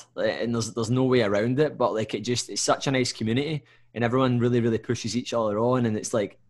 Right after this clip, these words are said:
everyone's welcome. It's not like, whereas I think some things can be a bit, like, I don't know, like, cliquey, and, um, but that, it's just, it's, it's such a,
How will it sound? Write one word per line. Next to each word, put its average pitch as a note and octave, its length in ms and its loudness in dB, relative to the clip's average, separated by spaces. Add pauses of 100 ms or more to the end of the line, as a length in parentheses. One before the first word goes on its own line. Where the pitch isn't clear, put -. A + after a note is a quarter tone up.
everyone's A#2+ 520 2
welcome. A2 460 -2 (100)
It's - 180 -6
not A2+ 180 0
like, A2 380 -4 (560)
whereas G#2+ 540 0 (160)
I A#2 60 -4
think C3 240 0
some B2 220 0
things C3+ 280 0
can B2 120 -4
be A#2+ 80 2
a A2 80 2
bit, A#2 160 2
like, A2+ 180 -2
I A#2 40 -4
don't A2 160 -2
know, A#2 120 -2
like, A2+ 400 -6
cliquey, C#3+ 460 -6 (420)
and, A2 140 -6
um, G#2+ 220 -2
but G2 120 -8
that, A2 280 2
it's F#2+ 100 -6
just, - 260 -6
it's, - 180 -10
it's - 180 -10
such - 240 -6
a, G#2+ 260 0